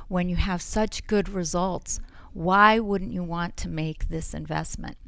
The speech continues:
Because it's so good for pe-, for the individuals, for the families, for the communities, um, bringing the, the, the,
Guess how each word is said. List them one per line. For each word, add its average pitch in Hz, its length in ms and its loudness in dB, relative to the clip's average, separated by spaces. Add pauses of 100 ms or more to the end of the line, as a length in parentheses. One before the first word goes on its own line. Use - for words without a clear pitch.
(360)
Because - 320 4
it's 170 180 -8
so 180 400 2
good 165 260 0
for - 180 -8
pe-, - 240 -4 (100)
for 160 280 -2
the 151 280 -6
individuals, 185 800 -2 (180)
for 165 140 -6
the 156 100 -6
families, 170 720 -4
for - 160 -6
the 160 100 -6
communities, 175 800 2 (420)
um, - 400 -6 (400)
bringing 185 560 0
the, 165 340 0 (160)
the, 156 460 -4 (420)
the, 147 280 2